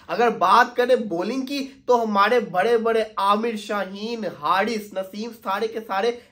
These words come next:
एक्सपोज होके रह गए यूएसए की बैटिंग के आगे। तो जो लोग ये बातें कर रहे हैं कि यूएसए वाला मैच पाकिस्तान का फिक्स था, पाकिस्तान जानबूझ के आ रहा है, ये ज्यादती कर रहे हैं,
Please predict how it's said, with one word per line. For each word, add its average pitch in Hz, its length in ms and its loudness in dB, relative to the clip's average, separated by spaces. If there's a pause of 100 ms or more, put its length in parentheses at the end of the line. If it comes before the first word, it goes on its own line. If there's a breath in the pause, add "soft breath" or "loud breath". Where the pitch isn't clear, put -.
एक्सपोज 247 600 4
होके 214 300 0
रह 190 160 -2
गए 226 500 -6
यूएसए 208 380 -2
की 226 180 -10
बैटिंग 170 400 -6
के 160 100 -6
आगे। 113 240 -6
तो 202 80 0
जो 254 320 4
लोग 294 280 6
ये 277 60 -4
बातें 247 420 0
कर 247 140 2
रहे 254 100 2
हैं 254 100 -4
कि 247 280 -6
यूएसए 240 340 -2
वाला 233 260 2
मैच 214 260 -4
पाकिस्तान 220 480 -6
का 220 100 -6
फिक्स 214 340 -10
था, 226 60 0
पाकिस्तान 214 500 -6
जानबूझ 196 460 -6
के 233 100 -4
आ 214 80 0
रहा 226 80 -2
है, 247 120 -4
ये 269 80 -4
ज्यादती 196 440 -4
कर 165 240 -2
रहे 151 100 -4
हैं, - 100 -14